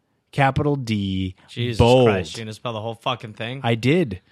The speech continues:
Speaker 1: And it's because it's so bold. To build a meth lab in the bathroom of a Walmart, a working Walmart. I mean, that's crazy. What were these guys thinking?
Speaker 2: I, uh, this is,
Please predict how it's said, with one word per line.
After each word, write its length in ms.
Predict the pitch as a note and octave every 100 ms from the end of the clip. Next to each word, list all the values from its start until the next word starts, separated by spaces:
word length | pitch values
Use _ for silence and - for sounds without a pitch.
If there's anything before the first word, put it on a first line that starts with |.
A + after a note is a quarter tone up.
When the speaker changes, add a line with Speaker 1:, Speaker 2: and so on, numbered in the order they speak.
| _ _
Speaker 1:
And 180 | C3+ C3+
it's 160 | C#3 -
because 320 | C#3 C#3 A#2
it's 140 | A2
so 120 | - C#3+
bold. 640 | G#2 - G#2 F2+ D#2+ - - -
To 120 | - C3
build 580 | - E3+ G3+ A3 F3 F3
a 300 | - C#3 C#3
meth 320 | C3 F3+ G3+ E3+
lab 240 | D3+ C3 -
in 380 | A#3+ C#4+ C#4+ B3
the 80 | G3
bathroom 520 | B3 C4 - A3 G#3 -
of 160 | G3 G#3
a 40 |
Walmart, 540 | G#3+ G#3 B3+ B3+ B2 B2 A3
a 60 |
working 600 | G#3+ C4 C#4+ C4+ C4+ B3
Walmart. 580 | A#3 A3+ C#4+ C#4+ D#3+ G2+ -
I 60 |
mean, 220 | F#3 G#3 G#3
that's 180 | A#3
crazy. 340 | - A#3+ C#4 D#3
What 160 | D#3+
were 80 | A3
these 180 | A3 G#3+
guys 240 | G3+ F3+
thinking? 460 | - C#3 C4 - F#2 _ _ -
Speaker 2:
I, 260 | G#3 C#4+
uh, 560 | C4+ G#3 F3 D3 A2+ F3+
this 220 | G#3 A3+
is, 340 | D4+ G3+ C3